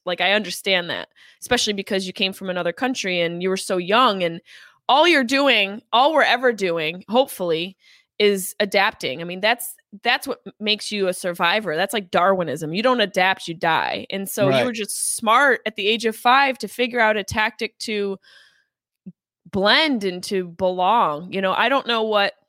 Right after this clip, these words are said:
Speaker 1: why I became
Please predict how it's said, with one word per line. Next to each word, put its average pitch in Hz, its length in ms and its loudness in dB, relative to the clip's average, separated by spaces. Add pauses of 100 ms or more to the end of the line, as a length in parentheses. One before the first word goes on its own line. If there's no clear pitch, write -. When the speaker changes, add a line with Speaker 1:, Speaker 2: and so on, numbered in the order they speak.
(880)
Speaker 1:
why 220 520 4
I 240 520 2
became 190 720 -10